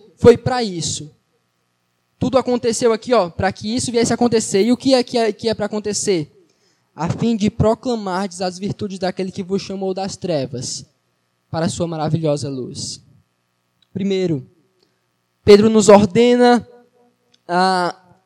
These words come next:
abandonarmos, a deixarmos pra lá nossos pecados. E agora ele nos ordena a desejarmos, a buscarmos as Escrituras. Depois ele diz que nós devemos, por meio desse conhecimento das Escrituras, esse conhecimento de Deus, nos achegarmos mais e mais a Deus.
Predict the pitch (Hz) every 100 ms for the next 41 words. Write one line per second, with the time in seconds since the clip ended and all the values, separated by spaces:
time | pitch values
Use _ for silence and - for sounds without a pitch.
0 | _ _ - 170 196 202 190 139 135 143
1 | 139 - - _ _ 156 160 - 196 214
2 | - 180 190 208 - 160 214 202 190 156
3 | 135 139 - - - _ _ 190 190 233
4 | 233 - - - 196 220 233 220 233 240
5 | 226 240 240 254 - 165 143 160 135 -
6 | - - _ - 185 240 - 240 262 240
7 | 233 226 - 233 - 214 165 143 - -
8 | _ - 214 254 254 247 254 226 - 262
9 | 254 240 254 269 - - - - 240 240
10 | 294 294 269 - 269 269 - - 269 359
11 | 311 269 247 240 233 - 294 302 254 202
12 | 262 247 - 240 294 294 233 220 269 277
13 | - - - 254 339 311 302 277 254 269
14 | 285 240 262 277 247 233 247 247 214 180
15 | 147 131 - -